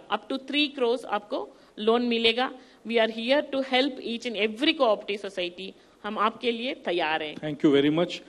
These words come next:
Speaker 2: Uh, I hope कि आने वाले समय में एक हमारे farmers के लिए cafeteria approach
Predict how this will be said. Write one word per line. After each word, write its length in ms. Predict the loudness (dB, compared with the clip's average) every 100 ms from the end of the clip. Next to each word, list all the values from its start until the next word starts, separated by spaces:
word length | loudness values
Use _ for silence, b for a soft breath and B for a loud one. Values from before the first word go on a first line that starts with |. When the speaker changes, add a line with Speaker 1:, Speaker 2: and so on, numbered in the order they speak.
| B B B
Speaker 2:
Uh, 220 | -4 -4 -4 -12 -4 0
I 40 |
hope 340 | 8 10 10 8
कि 80 |
आने 220 | 4 6 8
वाले 240 | 10 10
समय 280 | 6 2 2
में 200 | 2 -2
एक 80 | -6
हमारे 220 | -4 -2 -2
farmers 400 | -2 -4 -4 -6
के 100 | -6
लिए 120 | -6
cafeteria 640 | -8 -8 -8 -6 -4 -2
approach 640 | -2 -4 -6 -8 -8 -12